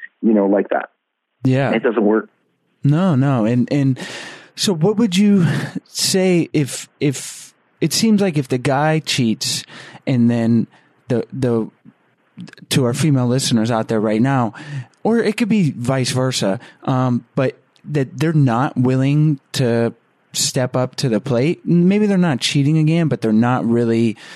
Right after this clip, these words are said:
Speaker 2: taking this initiative.
Speaker 1: No, we don't wanna do that. That's a lot of work. We just want this all to go away and get better. We don't actually wanna have to change who we are and, and acknowledge the profound changes that are gonna happen in our relationship for a year or longer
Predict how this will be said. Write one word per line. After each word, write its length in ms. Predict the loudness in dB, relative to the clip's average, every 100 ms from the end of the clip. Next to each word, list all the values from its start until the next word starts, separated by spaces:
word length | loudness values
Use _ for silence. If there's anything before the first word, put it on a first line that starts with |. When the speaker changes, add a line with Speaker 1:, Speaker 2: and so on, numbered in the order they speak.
| -20 -10
Speaker 2:
taking 400 | -2 -2 0 2
this 180 | 2 0
initiative. 580 | 2 2 2 0 0 0
Speaker 1:
No, 140 | 2
we 180 | 2 4
don't 240 | 4 2 2
wanna 240 | 2 0
do 180 | 2 2
that. 380 | 2 2 0 -2
That's 180 | -2 0
a 40 |
lot 200 | 2 2
of 100 | 2
work. 360 | 2 2 0 -4 -16 -18 -20 -4 0
We 160 | 2
just 200 | 2 0
want 180 | 0 0
this 100 | 0
all 160 | 0 0
to 80 | 2
go 80 |
away 220 | 2 4 4
and 100 | 2
get 140 | 2
better. 320 | 0 2 2
We 100 | 2
don't 140 | 2 0
actually 320 | -2 0 0
wanna 260 | 2 0
have 160 | -2 -2
to 160 | -2 -2 -4 -10 -10 -4
change 320 | 0 2 2
who 80 | 2
we 120 | 4
are 260 | 4 2 2
and, 200 | 0 -2
and 180 | -2 -2
acknowledge 420 | 0 0 0 0 -2
the 100 | -4
profound 400 | -4 -4 -2 -2
changes 360 | 2 2 2 2
that 80 |
are 100 | 2
gonna 160 | 2 0
happen 240 | -2 -2
in 80 | 0
our 80 | 2
relationship 580 | 2 2 0 -2 -2 -2
for 180 | 0 0
a 40 |
year 180 | 2 2
or 80 | 2
longer 440 | 0 0 -2 -2